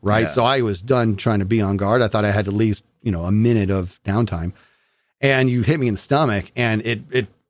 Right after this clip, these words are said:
Speaker 1: it hurt, like, really bad, like, where your eye, your eyes instantly swell up to the point to where Impulse wasn't in front of me anymore.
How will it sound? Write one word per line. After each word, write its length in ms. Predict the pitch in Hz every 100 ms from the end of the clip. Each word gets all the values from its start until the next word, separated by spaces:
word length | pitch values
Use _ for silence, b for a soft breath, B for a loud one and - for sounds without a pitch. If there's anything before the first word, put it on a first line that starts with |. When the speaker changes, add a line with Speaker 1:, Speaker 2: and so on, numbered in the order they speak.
| _ -
Speaker 1:
it 140 | 123
hurt, 260 | 135 123 104
like, 200 | - 107 90
really 400 | 104 120 98 85
bad, 280 | 80 76 85
like, 140 | 113
where 120 | 117
your 200 | 104 -
eye, 180 | 107 107
your 260 | 110 101 95
eyes 360 | 107 107 - 107
instantly 300 | 104 110 101
swell 300 | - 117 135
up 120 | -
to 80 | 123
the 80 |
point 240 | - 151 135
to 80 | 117
where 260 | 107 98 b b b b 147
Impulse 380 | 156 131 -
wasn't 260 | 131 107 101
in 100 | 90
front 240 | - 202
of 60 | 110
me 120 | 87
anymore. 520 | 80 80 76 71 67